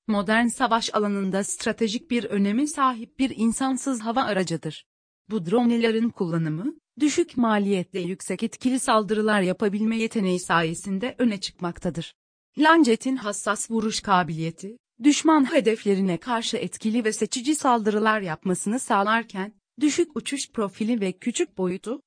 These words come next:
düşmanın hava savunma sistemlerinden kaçınmasına olanak tanıyor.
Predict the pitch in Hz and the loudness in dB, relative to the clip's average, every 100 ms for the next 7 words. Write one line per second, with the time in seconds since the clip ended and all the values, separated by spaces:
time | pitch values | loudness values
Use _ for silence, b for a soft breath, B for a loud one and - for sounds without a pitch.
0 | _ 220 269 254 240 220 233 - 233 240 | _ 0 0 0 -2 -2 -4 -2 0 0
1 | 262 254 233 254 247 - 240 240 214 202 | 0 0 4 4 4 -2 -4 0 0 0
2 | 196 208 202 214 233 262 247 240 226 226 | 0 0 0 0 0 -4 0 2 2 2
3 | 294 339 - 214 190 190 - 196 190 165 | 2 2 2 0 0 -2 -6 -4 -2 -2
4 | 147 - | -6 -14